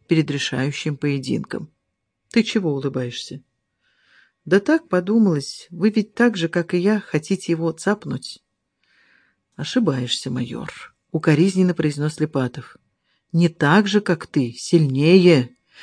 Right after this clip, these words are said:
гораздо сильнее хочу. Всю эту братью я не терплю еще со времен К Г Б. Теперь ответь мне, подумав.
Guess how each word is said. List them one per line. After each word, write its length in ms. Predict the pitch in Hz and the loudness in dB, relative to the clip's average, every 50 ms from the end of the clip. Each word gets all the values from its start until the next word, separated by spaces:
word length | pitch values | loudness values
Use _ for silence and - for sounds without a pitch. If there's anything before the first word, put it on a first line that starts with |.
| - - - | -20 -16 -6
гораздо 680 | 139 147 156 147 147 160 185 202 214 190 180 196 226 | 0 2 4 6 6 6 6 6 4 4 6 6 6
сильнее 720 | - - - 226 226 220 214 214 208 214 208 185 160 147 135 | 6 8 6 8 10 10 10 10 10 10 8 8 6 4 0
хочу. 520 | - - 135 - - - - 104 - - _ _ _ _ _ _ _ | 0 -2 -4 -2 -4 -6 -8 -8 -8 -10 _ _ _ _ _ _ _
Всю 220 | - - - - 160 | -14 -4 4 6 6
эту 180 | 156 156 170 | 6 6 0
братью 580 | 156 131 151 147 147 165 175 165 - - 151 147 | -2 0 2 4 4 4 2 2 0 -2 -2 -2
я 140 | 127 139 135 | 0 -2 -4
не 120 | 135 135 | -4 -4
терплю 360 | - - 147 - - - 139 | -6 -8 -12 -10 -6 -4 -4
еще 200 | 135 123 - 135 | -4 -4 -4 -6
со 140 | 123 - 135 | -4 -4 -4
времен 300 | 131 139 135 131 127 123 | -4 -4 -2 -2 -2 -4
К 120 | - - 120 | -4 -6 -2
Г 120 | 135 139 | -2 -2
Б. 220 | - - 73 - - _ _ _ _ _ _ _ _ _ _ _ - | -2 -2 -8 -8 -10 _ _ _ _ _ _ _ _ _ _ _ -6
Теперь 320 | - 240 226 254 277 233 | -2 -2 2 4 6 6
ответь 420 | 214 208 - 185 190 185 180 - - | 6 4 4 2 2 2 2 -2 -8
мне, 180 | - 131 127 | -6 -6 -6
подумав. 760 | 123 - 135 127 127 - - - - - - - - - - | -6 -8 -10 -8 -8 -8 -8 -8 -8 -10 -14 -16 -18 -20 -20